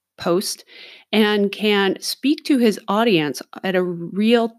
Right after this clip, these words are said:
time. You know, this client is in, uh, the mortgage industry,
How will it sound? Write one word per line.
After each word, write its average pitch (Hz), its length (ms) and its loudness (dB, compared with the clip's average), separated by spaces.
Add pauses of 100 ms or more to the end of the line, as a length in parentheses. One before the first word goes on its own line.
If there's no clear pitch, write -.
time. 156 600 -2
You 160 60 -2
know, 160 60 -2
this 180 360 -6
client 185 520 0
is 175 320 -4
in, 170 480 2
uh, - 120 -6
the 170 100 -4
mortgage 214 340 0
industry, 165 600 -4